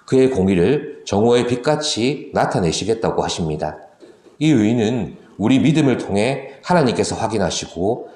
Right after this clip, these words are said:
하나님께서 인정하시는 의입니다. 그러니 우리가 하나님을 의지함으로 내어 맡기는 믿음을 통해 우리의 길을 비추어 주시는 것입니다.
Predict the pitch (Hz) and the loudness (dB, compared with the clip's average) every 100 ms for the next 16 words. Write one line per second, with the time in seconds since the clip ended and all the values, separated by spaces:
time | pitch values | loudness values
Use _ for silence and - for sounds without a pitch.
0 | - 185 170 113 - 104 127 131 135 95 | -4 0 2 0 -4 -6 -4 -2 0 0
1 | - 90 101 92 95 101 98 80 80 - | -2 -4 -2 0 2 2 2 0 -4 -12
2 | - _ _ _ - 143 151 139 135 85 | -20 _ _ _ 0 2 4 2 0 -2
3 | - - 113 139 143 165 143 120 107 98 | -8 -4 0 4 4 4 4 2 4 2
4 | 95 143 143 113 95 131 143 - - 127 | 4 4 4 4 2 2 0 -6 0 2
5 | 139 107 - 156 123 98 131 123 107 - | 4 2 2 2 2 2 2 2 0 -2
6 | 90 92 131 160 - - - 101 147 147 | -2 0 0 -4 -12 -20 -4 2 4 4
7 | - 92 107 - 104 - 175 123 95 139 | 4 2 2 0 -4 -2 0 0 0 -2
8 | 98 85 - 76 76 73 | -2 -2 -4 -8 -8 -8